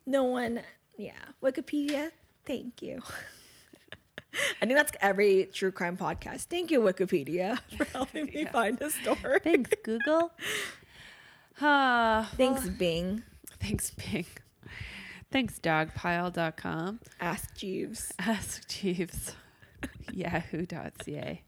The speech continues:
Speaker 2: Um, so I'm gonna tell you a story, uh, about a piece of shit who, I mean, that's
Speaker 1: We always have pieces of
Speaker 2: Yeah,
Speaker 1: shits.
Speaker 2: it's just,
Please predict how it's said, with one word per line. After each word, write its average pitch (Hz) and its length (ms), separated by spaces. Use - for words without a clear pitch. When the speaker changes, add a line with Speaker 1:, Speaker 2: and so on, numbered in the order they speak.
Speaker 2:
Um, 175 1120
so 214 560
I'm 214 180
gonna 262 120
tell 269 140
you 262 80
a 247 40
story, 233 680
uh, 185 520
about 180 260
a 185 40
piece - 240
of 175 60
shit 110 320
who, 160 420
I 165 60
mean, 156 500
that's 185 520
Speaker 1:
We 285 120
always 294 240
have 214 160
pieces - 320
of 185 40
Speaker 2:
Yeah, 156 400
Speaker 1:
shits. - 120
Speaker 2:
it's 185 280
just, - 380